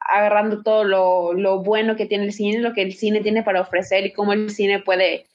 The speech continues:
realzar la historia, em, para hacerla tuya y para llevarla a nuevas audiencias que no son las audiencias del teatro y que,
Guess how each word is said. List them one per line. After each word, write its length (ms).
realzar 720
la 160
historia, 640
em, 400
para 200
hacerla 580
tuya 500
y 80
para 720
llevarla 440
a 40
nuevas 400
audiencias 600
que 80
no 140
son 160
las 160
audiencias 400
del 180
teatro 380
y 100
que, 320